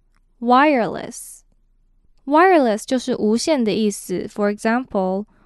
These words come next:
wireless earbuds don't work for me because I always lose the earpod for my left ear. 无线耳机对我来说并不管用，因为我一直用丢我左边的耳机。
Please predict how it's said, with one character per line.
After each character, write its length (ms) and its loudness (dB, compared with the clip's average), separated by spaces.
wireless 600 2
earbuds 640 0
don't 280 0
work 240 2
for 160 0
me 280 -4
because 440 -2
I 220 -2
always 560 2
lose 420 2
the 120 -6
earpod 680 -2
for 180 -2
my 200 -4
left 560 -6
ear. 460 -4
无 160 0
线 240 -2
耳 220 -2
机 240 -6
对 180 2
我 160 2
来 180 -2
说 280 -2
并 240 -6
不 100 -2
管 340 -6
用， 240 -2
因 140 -4
为 120 6
我 160 2
一 100 2
直 180 -2
用 280 0
丢 280 0
我 180 -2
左 200 -6
边 180 0
的 80 2
耳 240 -6
机。 440 -8